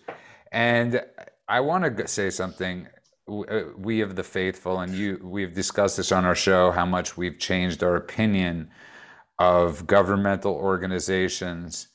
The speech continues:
Uh, but if I ever hear that we have intelligence again <laughs> of any sort of thing,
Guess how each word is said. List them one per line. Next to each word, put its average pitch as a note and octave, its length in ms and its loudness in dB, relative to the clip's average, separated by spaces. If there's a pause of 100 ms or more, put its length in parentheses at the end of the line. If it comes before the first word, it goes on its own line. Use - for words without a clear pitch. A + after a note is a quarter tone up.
(640)
Uh, E2+ 640 2 (840)
but A2 320 2 (920)
if G#2+ 160 0
I A#2+ 260 4
ever D3 240 6
hear A#2+ 460 2
that F#2+ 240 -6
we G2 220 -4
have G#2+ 180 2
intelligence G#2 720 0
again G2 500 -2 (800)
<laughs> A#2+ 680 -10
of G2+ 260 4
any A#2 400 2
sort A#2+ 400 4
of A#2+ 140 4
thing, C3+ 580 2